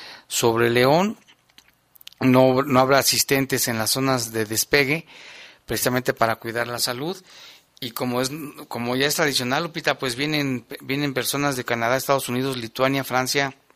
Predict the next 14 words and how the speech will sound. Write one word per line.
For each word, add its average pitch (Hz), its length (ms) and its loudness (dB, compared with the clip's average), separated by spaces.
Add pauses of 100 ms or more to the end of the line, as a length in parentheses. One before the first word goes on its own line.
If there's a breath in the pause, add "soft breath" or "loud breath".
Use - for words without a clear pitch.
(760)
Brasil, 117 480 -2
España 135 500 -2 (640 loud breath)
y 113 160 -4
México. 147 680 2 (500 loud breath)
Y 127 160 -8
pues 113 200 -2
ahí 151 80 2
está 151 160 4
la 151 100 8
respuesta, 143 500 0
sí - 140 4
va 147 120 6
a - 20 4
haber 143 260 2